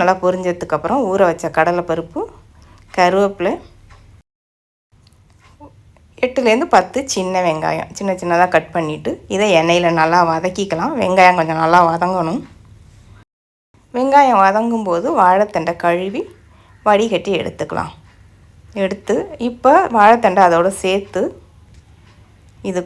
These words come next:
கூட கால் டீஸ்பூன் மஞ்சள் தூள், இதுக்கு தேவையான அளவு உப்பு. வாழைத்தண்டு, வாழைக்காய் இதெல்லாம் சமைக்கும்போது மற்ற காய்கறிக்கு போடுற உப்பை விட கொஞ்சம் குறைவாகவே போடணும், இது உப்பு தாங்காது. இப்போ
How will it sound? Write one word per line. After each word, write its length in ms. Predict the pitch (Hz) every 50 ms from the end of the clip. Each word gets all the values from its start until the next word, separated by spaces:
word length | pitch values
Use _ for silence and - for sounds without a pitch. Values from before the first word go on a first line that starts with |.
| -
கூட 140 | 220 220 220 214 208 -
கால் 220 | 208 208 220 247 247 -
டீஸ்பூன் 340 | 190 196 - - 214 208 202 185
மஞ்சள் 300 | 175 175 180 196 202 - -
தூள், 140 | 240 339 - - - - _ _ - - - - - - - - - _ _ _ _ _ _ _ _ _ _ _ _ _ - - - - 247
இதுக்கு 260 | 254 269 285 - 302 - - 208
தேவையான 400 | 190 190 190 196 190 185 185 165 160
அளவு 200 | 156 160 175 185 175 147 143
உப்பு. 260 | - - - - - - - - - 185
வாழைத்தண்டு, 680 | 190 202 220 233 254 254 - 202 190 185 185 185 190 196 190 180
வாழைக்காய் 500 | 170 180 190 190 185 190 - 180 180 170
இதெல்லாம் 280 | 160 156 170 175 170 -
சமைக்கும்போது 640 | 160 165 170 175 175 185 180 160 151 151 151 175 262 392 440 - - - - - - - - - 196
மற்ற 300 | 196 190 - - 247 220 - 196
காய்கறிக்கு 540 | 208 214 240 254 247 220 220 214 - 190 190 -
போடுற 280 | 180 190 196 196 196 180 165
உப்பை 240 | 170 170 - - 196 180 175
விட 160 | 170 185 233 -
கொஞ்சம் 240 | 202 180 165 160 165
குறைவாகவே 460 | 175 175 180 185 185 185 175 170 180 180 180 175
போடணும், 360 | 175 160 160 165 185 277 330 262
இது 100 | 185 175 156
உப்பு 180 | 143 - - 180 185 170
தாங்காது. 420 | 156 160 165 160 156 151 143 135 - - - - - - - - - - - _ - - - - _ - - - - _ _ _ _ _ _ _ _ _ _ _ _ _ _ _ _ _ - - _ _ _ - - - - - - - -
இப்போ 120 | 254 -